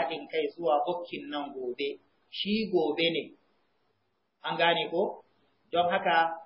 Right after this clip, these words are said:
a taimaka don Allah sosai domin tafiyar ta zo mana kwatsam tare. Gobe idan muka je Bokki muka dawo da yake Bokki kusa ne, bakin hanya ne, ba wai cikin Bokkin ba, Marabar Bokkin ne.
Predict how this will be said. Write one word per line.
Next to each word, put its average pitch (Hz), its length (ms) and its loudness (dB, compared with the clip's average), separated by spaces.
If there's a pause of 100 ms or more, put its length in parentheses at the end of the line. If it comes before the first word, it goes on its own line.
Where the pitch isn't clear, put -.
(440)
a 151 40 2 (120)
taimaka 185 580 6
don 165 140 4
Allah 165 320 2
sosai 143 480 -4
domin 147 400 -6
tafiyar 151 480 2
ta 151 160 4
zo 156 160 0
mana 147 240 -4
kwatsam 165 420 0
tare. 131 540 -2 (580)
Gobe 147 300 2
idan 175 240 0
muka 175 240 0
je 160 160 -4
Bokki 202 400 0
muka 170 240 -2
dawo 165 560 4
da 147 80 -2
yake 151 320 -2
Bokki - 480 -2
kusa 170 320 0
ne, 147 160 -6 (880)
bakin 165 380 2
hanya 170 320 0
ne, 147 160 0
ba 151 160 8
wai 185 160 8
cikin 202 320 4
Bokkin 202 420 6
ba, 135 140 0 (600)
Marabar 180 500 6
Bokkin 185 480 0
ne. 143 100 0